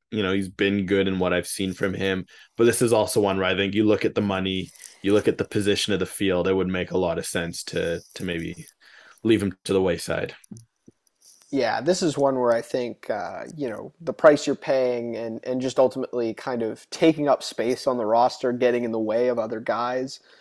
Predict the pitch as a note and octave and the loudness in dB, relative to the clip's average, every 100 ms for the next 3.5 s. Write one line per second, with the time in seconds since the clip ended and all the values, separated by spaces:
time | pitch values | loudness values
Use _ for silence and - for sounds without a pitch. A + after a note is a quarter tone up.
0 | _ _ - D3+ C#3+ C3+ B2 B2 B2 A#2+ | _ _ -2 2 4 2 0 0 2 2
1 | A#2 A#2 A#2+ - B2+ A#2 A2+ - A2+ - | 2 -4 -6 0 0 0 -4 -6 -6 -4
2 | A#2+ A2+ - B2 - C3 A2+ G2 A#2+ - | -6 -4 -4 -4 -4 -6 -4 -4 -4 -2
3 | A2+ - - G2+ | -4 -4 -6 -6